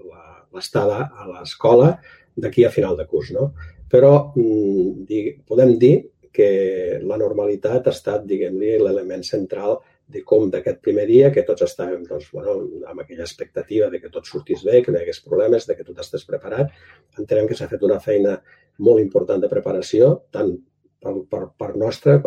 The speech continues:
Ajuntament, en relació al que us comentava, de llars d'infants i allò que ens, que ens, que ens, eh, tenim la competència a les escoles, i també per part del Departament d'Educació i els di-, les direccions de les escoles i els equips docents que estan fent una tasca important.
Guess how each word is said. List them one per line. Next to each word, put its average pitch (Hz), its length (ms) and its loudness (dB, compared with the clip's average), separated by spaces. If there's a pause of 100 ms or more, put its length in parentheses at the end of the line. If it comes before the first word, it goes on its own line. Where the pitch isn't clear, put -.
Ajuntament, 101 560 -4
en 95 100 -8
relació 95 340 -4
al 92 80 -4
que 98 120 -6
us - 80 -20
comentava, 120 560 2 (380)
de 98 140 -4
llars 98 200 -2
d'infants 107 500 0
i 98 160 2
allò 98 240 -2
que 101 80 2
ens, - 160 -6
que 98 140 4
ens, 87 180 -6
que 92 140 0
ens, 82 260 -8
eh, 90 320 -8
tenim 101 220 0
la 101 100 -2
competència 104 500 0
a 101 60 2
les 101 160 -2
escoles, 143 400 4 (480)
i 123 140 6
també 107 260 4
per 104 160 0
part 104 240 -2
del 117 140 4
Departament 95 380 -2
d'Educació 101 680 0
i 110 160 -2
els 98 140 -12
di-, 110 100 -4
les 98 240 -4
direccions 90 320 -6
de 98 80 -2
les 95 160 -10
escoles 101 340 -2
i 104 60 4
els 95 160 -4
equips 98 240 -6
docents - 240 -8
que - 80 -4
estan 92 260 -2
fent 87 200 0
una 87 100 -8
tasca - 240 0
important. 98 480 -4